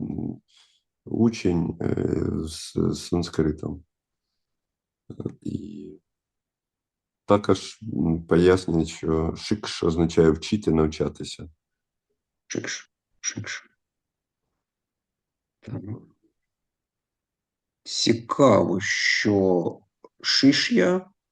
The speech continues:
Speaker 2: походить від шас. Шас, навчати, звідки шастра.
Speaker 1: Мгм.
Speaker 2: Як я пам'ятаю, дивно, тобто воно не досить очевидно,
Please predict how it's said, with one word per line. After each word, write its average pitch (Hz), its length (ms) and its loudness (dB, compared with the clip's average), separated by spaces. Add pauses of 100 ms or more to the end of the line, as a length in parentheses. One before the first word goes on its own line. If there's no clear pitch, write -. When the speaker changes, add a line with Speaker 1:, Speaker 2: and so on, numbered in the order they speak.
(580)
Speaker 2:
походить 127 800 0
від 110 540 0 (680)
шас. - 680 2 (760)
Шас, - 640 -4
навчати, - 600 0 (280)
звідки 95 420 0
шастра. - 560 0 (960)
Speaker 1:
Мгм. 82 440 4 (240)
Speaker 2:
Як - 200 -10
я 90 80 2
пам'ятаю, 95 720 2
дивно, 117 640 8
тобто 98 240 2
воно 101 120 8
не 101 60 6
досить 98 280 0
очевидно, 131 500 0